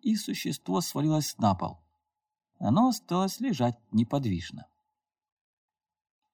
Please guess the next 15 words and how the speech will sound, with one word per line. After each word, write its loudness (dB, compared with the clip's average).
Даллас 2
и 2
Эш -2
прибежали 2
на 0
крик. -8
Все -4
трое 2
уставились 0
на 2
застывший -2
на 0
полу 2
серый 0
комок. -4